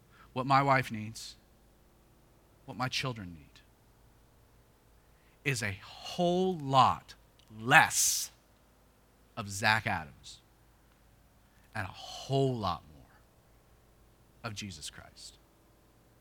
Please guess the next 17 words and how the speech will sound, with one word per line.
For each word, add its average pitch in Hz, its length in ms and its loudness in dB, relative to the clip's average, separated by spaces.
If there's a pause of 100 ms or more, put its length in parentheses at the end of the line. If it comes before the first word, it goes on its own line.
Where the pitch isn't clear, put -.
(720)
And 220 140 8
I'm 226 140 12
saying 226 560 6
that 165 280 8
from 170 140 -2
my 156 120 6
context. 147 840 0 (1700)
But 170 100 6
I 190 60 12
hope, 233 240 4 (180)
I 170 80 6
hope 220 220 2
that 233 140 4
says 226 220 0
something 208 300 -2
to 240 100 -8
you. 285 200 -8